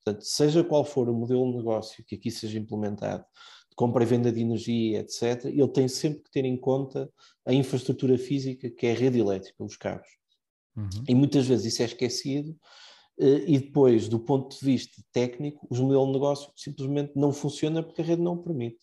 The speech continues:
Speaker 1: Há restrições técnicas. Um, uma rede elétrica tem,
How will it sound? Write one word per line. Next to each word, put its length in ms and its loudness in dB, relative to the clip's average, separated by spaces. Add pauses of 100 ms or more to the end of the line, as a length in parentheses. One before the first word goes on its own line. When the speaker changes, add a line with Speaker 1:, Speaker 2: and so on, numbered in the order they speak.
(140)
Speaker 1:
Há 180 -4
restrições 520 -10
técnicas. 640 -6
Um, 260 -16 (640)
uma 420 2
rede 320 2
elétrica 760 0
tem, 600 -6